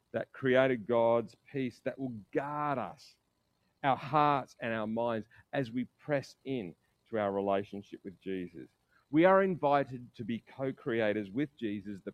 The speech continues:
Prince of Peace, this peace in our lives and in our areas of influence.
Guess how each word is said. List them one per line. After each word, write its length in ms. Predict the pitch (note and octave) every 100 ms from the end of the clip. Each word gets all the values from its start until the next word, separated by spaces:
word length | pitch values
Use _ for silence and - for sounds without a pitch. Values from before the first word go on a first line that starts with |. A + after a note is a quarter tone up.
| _
Prince 240 | C#3+ C3+ C3+
of 80 | C3+ -
Peace, 340 | C#2+ - _ _ _ _ _ _ -
this 340 | A2 E3+ -
peace 400 | - C#3+ B2+ - _ B2+
in 140 | B2
our 180 | A2+ A2
lives 640 | G#2 G#2+ G2 C2+ C2 _ _ _ _ _ _ _ _ -
and 140 | A2+
in 160 | A2 G#2+
our 180 | G2+ -
areas 520 | G#2 G2+ F#2 E2+ F2 _ _ _ _ -
of 100 | F#2 -
influence. 560 | G2 G2 - F2 C#2